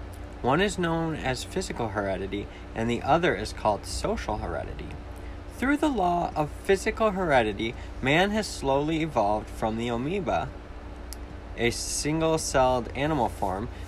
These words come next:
through stages of development corresponding to all the known animal forms now on this earth,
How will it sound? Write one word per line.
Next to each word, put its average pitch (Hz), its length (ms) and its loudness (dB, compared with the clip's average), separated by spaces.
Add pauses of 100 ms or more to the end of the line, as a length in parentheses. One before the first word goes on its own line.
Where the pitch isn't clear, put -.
(140)
through 170 160 4
stages 170 520 2
of 220 140 4
development 127 640 4 (340)
corresponding 120 840 4
to 101 260 -6
all 123 400 8
the 117 300 0 (220)
known 113 400 2
animal 104 460 -2
forms 101 540 -2 (280)
now 101 380 4
on 95 240 -2
this 92 240 -8
earth, - 500 -4